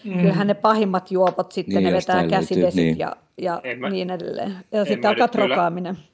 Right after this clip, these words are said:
Speaker 4: niin, en mä nyt kyllä kulkisi tässä niinku poikkeustilan tiellä niinku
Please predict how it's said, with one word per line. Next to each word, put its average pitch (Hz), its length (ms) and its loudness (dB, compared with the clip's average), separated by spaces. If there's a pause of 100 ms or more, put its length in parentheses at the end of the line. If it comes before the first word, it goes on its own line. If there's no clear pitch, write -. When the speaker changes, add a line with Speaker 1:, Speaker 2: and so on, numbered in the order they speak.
(400)
Speaker 4:
niin, 104 340 -10 (180)
en 123 100 -4
mä 127 120 2
nyt 117 160 0
kyllä 113 200 0
kulkisi 110 480 -4
tässä 101 280 -10
niinku 101 220 -10
poikkeustilan 95 800 -4
tiellä 90 340 -4
niinku 90 400 -12